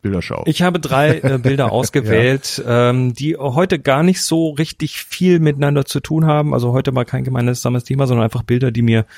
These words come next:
Speaker 2: die mir, äh, irgendwie ins Auge
Speaker 1: <laughs>
Speaker 2: gefallen sind. Und das, äh, Mu-Bild.
Speaker 1: Das ist super.
Speaker 2: Äh, Titel Copy-Paste,
Speaker 1: Das
Speaker 2: wir sehen,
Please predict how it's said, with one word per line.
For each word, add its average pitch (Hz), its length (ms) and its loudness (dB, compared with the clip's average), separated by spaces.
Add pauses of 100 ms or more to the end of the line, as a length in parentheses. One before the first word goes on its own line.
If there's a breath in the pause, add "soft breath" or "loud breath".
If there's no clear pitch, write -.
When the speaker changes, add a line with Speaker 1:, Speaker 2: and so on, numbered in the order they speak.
(480 loud breath)
Speaker 2:
die 110 80 0
mir, 104 760 2 (180)
äh, - 40 -4
irgendwie 117 160 4
ins 120 120 2
Auge 110 240 2
Speaker 1:
<laughs> - 0 -
Speaker 2:
gefallen 101 420 0
sind. 117 300 2
Und 110 420 0
das, - 380 -2
äh, 104 220 0 (120)
Mu-Bild. 117 680 0 (360 loud breath)
Speaker 1:
Das 120 200 0
ist - 180 0
super. 139 480 0 (280 loud breath)
Speaker 2:
Äh, 175 80 -10
Titel 233 360 -2
Copy-Paste, 160 760 -2
Speaker 1:
Das 147 160 2
Speaker 2:
wir 123 80 -2
sehen, 147 640 -2